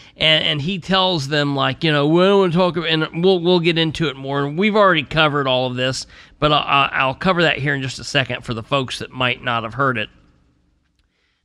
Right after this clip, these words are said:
Now, fast forward until March eighth, which was just a couple weeks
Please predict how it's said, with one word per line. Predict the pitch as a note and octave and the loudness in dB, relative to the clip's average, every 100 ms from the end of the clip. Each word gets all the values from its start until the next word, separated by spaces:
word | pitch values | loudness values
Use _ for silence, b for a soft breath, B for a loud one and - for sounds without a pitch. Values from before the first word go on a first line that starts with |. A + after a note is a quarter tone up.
| - | 2
Now, | C4 | 2
fast | - B3+ B3+ A3+ | 2 2 2 0
forward | - - A#3+ D4 C#4 G3 E3 F3 G#3 - _ _ _ _ _ _ _ _ _ _ | -6 -10 0 2 4 2 0 -2 -4 -10 _ _ _ _ _ _ _ _ _ _
until | D#3+ D#3+ G#3 G3 F#3 F#3 F3+ F3 - - _ _ _ - | -6 0 4 6 6 4 4 0 -4 -12 _ _ _ -4
March | F3+ G3 A#3 A#3 - - - | 4 6 6 4 -2 -4 -2
eighth, | G3+ C4 F#3+ E3+ - - - - _ _ _ _ _ | 0 2 0 -4 -14 -20 -20 -20 _ _ _ _ _
which | D#3+ E3+ E3+ - - - - - _ _ _ _ _ _ _ _ | -2 2 2 2 -2 -2 -6 -12 _ _ _ _ _ _ _ _
was | D#3 D3+ D#3+ D#3 A#2+ | -8 0 2 0 -2
just | D3+ E3 A#3+ D4 | -4 -2 -2 -4
a | - _ | -8 _
couple | - - - - G#3+ F3+ D#3+ D#3 D#3 | -10 -4 -4 0 0 0 -2 -6 -2
weeks | D3 A3 F3 C#3+ - | 2 2 0 -4 -10